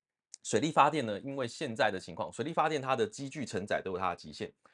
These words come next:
所以当今天极端气候发生的时候，不管是它是大洪水、哦，大强降雨，或者是干旱大，呃，干旱，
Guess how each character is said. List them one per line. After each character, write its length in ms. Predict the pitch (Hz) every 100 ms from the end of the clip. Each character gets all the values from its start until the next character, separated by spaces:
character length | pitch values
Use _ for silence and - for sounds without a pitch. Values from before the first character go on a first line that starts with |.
| _
所 140 | - 160
以 40 |
当 180 | 165 170
今 140 | 175
天 120 | 170
极 160 | 165 127
端 140 | 143
气 160 | 139 131
候 80 | 131
发 180 | 110 110
生 160 | 113
的 80 | 98
时 200 | - 76
候， 200 | 98 85 _ _
不 100 | -
管 200 | 185 78
是 60 | -
它 120 | 104
是 100 | 110 -
大 100 | - -
洪 240 | - 85
水、 200 | 101 - - _
哦， 120 | - -
大 200 | 160 92 -
强 280 | - - 101
降 260 | 123 139 78
雨， 160 | 71 - _ _
或 160 | - 123
者 80 |
是 300 | 90 117 98 - _ _
干 220 | - 127 131
旱 200 | 160 113
大， 160 | - 98 - -
呃， 120 | 104
干 220 | 95 143 151
旱， 240 | 165 92